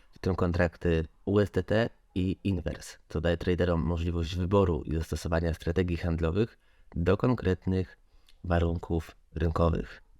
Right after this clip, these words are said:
Jeśli chodzi o bezpieczeństwo, to BitGet także posiada zaawansowane mechanizmy zabezpieczeń,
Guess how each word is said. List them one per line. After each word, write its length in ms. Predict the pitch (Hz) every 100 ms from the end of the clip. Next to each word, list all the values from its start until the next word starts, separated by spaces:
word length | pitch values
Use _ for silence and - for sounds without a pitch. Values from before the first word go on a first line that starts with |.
| -
Jeśli 220 | 90 104
chodzi 220 | 107 104
o 80 | 95
bezpieczeństwo, 920 | 92 - 85 120 113 - 117 113 - - -
to 100 | 117
BitGet 480 | 95 95 98 92 -
także 360 | 92 90 85
posiada 560 | 80 80 82 80 78 80 - _ - -
zaawansowane 960 | 87 95 90 82 80 87 90 85 85 -
mechanizmy 460 | 85 85 92 85 87
zabezpieczeń, 720 | 87 80 80 - - 107 113